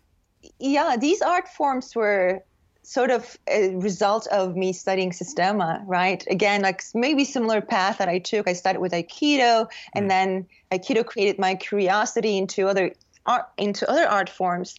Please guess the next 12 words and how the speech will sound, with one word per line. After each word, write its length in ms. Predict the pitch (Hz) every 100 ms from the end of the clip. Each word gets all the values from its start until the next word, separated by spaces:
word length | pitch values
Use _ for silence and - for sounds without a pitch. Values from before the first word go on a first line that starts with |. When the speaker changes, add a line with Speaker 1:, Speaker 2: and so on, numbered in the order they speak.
| - -
Speaker 2:
Mm. 100 | 135
Speaker 1:
And 100 | -
Sistema 420 | 311 - 302 415
is 220 | 285 226
one 160 | 220 254
of 200 | 247 208
the 300 | 208 202 202 - -
martial 420 | 220 214 - 214 190
art 240 | 208 -
that 420 | 190 165 - - -
sort 260 | - 302
of 340 | 247 - -